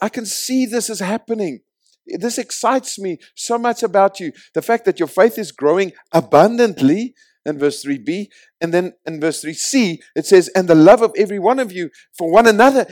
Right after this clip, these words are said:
is increasing." I love that, he says. And then in verse four, he says, "Therefore, we ourselves boast about you in the churches of God for your steadfastness and faith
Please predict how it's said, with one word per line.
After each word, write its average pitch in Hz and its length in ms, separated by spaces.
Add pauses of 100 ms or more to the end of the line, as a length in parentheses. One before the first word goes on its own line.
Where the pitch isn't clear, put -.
(100)
is 208 160
increasing." 262 1000 (180)
I 233 100
love 240 360
that, 247 160
he 214 100
says. 175 280 (140)
And 175 80
then 254 120
in 262 120
verse 240 200
four, 277 280
he 240 80
says, 180 280 (200)
"Therefore, 185 640 (300)
we 233 160
ourselves 240 460
boast 226 360
about 254 520
you 240 320 (420)
in 202 100
the 208 80
churches 233 440
of 214 100
God 202 280 (140)
for 214 120
your 240 240
steadfastness 214 840
and 185 180
faith 214 420